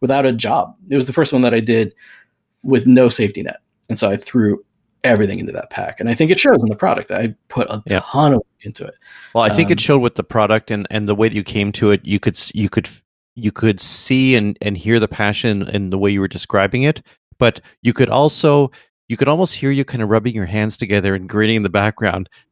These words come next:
Speaker 1: Yeah.
Speaker 2: Ab-, ab-, <laughs> people being so wound up about this new pack
Speaker 1: Yeah.
Speaker 2: coming out in January. And I was one of those people. It's like, "Come on." <laughs> Can you
Speaker 1: <laughs> I know, yeah.
Speaker 2: can you just release it now?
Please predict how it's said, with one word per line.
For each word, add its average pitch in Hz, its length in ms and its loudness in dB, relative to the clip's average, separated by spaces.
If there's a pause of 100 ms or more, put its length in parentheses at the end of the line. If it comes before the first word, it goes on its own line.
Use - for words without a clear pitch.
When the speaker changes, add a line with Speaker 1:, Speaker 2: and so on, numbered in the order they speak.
(200)
Speaker 1:
Yeah. 110 380 0 (100)
Speaker 2:
Ab-, 120 180 -6
ab-, 117 160 2
<laughs> - 360 -2
people - 260 0
being 139 140 2
so 127 240 2
wound 117 360 2
up 107 160 0
about 101 240 -2
this 98 160 -10
new 110 120 -2
pack - 320 -14
Speaker 1:
Yeah. 123 60 -6
Speaker 2:
coming 110 160 -2
out 110 120 2
in 110 120 -4
January. 113 600 -2 (300)
And 120 100 2
I 127 80 4
was 175 160 4
one 196 120 4
of 208 60 2
those 170 140 2
people. 127 240 -4
It's - 120 -8
like, 123 180 -6 (260)
"Come 208 160 -2
on." 107 200 2 (240)
<laughs> - 60 -2 (340)
Can - 160 -4
you 165 80 -4 (180)
Speaker 1:
<laughs> - 0 - (400)
I 202 140 4
know, 185 260 2
yeah. 170 120 0 (100)
Speaker 2:
can - 80 -
you 202 80 -12
just - 100 -10
release 254 320 -4
it 196 100 -4
now? 165 300 2